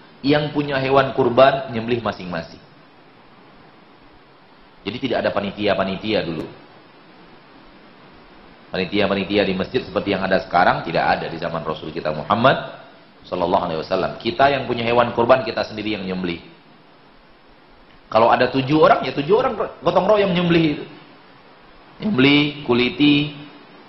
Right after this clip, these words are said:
Kemudian yang punya silakan ambil, yang mau yang mana, ada yang mau hatinya, ada yang mau bagian pahanya, ada yang mau kepalanya, silakan ambil. Kemudian daging itu dibagi-bagikan, boleh.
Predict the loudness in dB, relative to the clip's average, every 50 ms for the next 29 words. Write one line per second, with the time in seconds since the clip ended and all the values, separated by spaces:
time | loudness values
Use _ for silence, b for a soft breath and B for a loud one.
0 | -20 -20 -20 -20 -20 -20 -20 -20 -20 -20 -10 -6 -4 2 4 4 4 4 2 -2
1 | -4 0 -2 0 2 0 0 0 2 0 2 2 2 0 2 0 2 2 2 2
2 | 2 4 2 2 2 2 2 2 2 2 0 2 0 0 2 2 2 2 2 0
3 | -2 -2 -2 0 0 0 0 0 0 0 0 2 2 4 4 2 2 2 -4 -6
4 | -4 -4 -2 -2 0 2 2 2 2 2 0 2 2 2 2 0 -2 -4 -10 -16
5 | -18 -20 -20 -20 -20 -20 -20 -20 -20 -20 -20 -20 -20 -20 -2 2 4 4 4 4
6 | 0 0 2 2 2 4 4 4 2 2 0 -2 -2 0 0 0 0 0 0 0
7 | 0 2 4 4 4 4 2 0 -2 -2 0 0 2 2 0 0 -2 -2 -4 -4
8 | -4 -6 -8 -12 -18 -20 -20 -20 -20 -20 -20 -20 -20 -20 -20 -20 -20 -20 -20 -20
9 | -20 -10 -8 -6 -4 0 2 2 2 4 2 0 0 -2 -6 -8 -8 -6 -6 0
10 | 2 2 2 2 2 2 2 2 2 -2 -4 -4 -4 -6 -6 -6 -14 -16 -8 -4
11 | -2 -2 -2 -2 -4 -8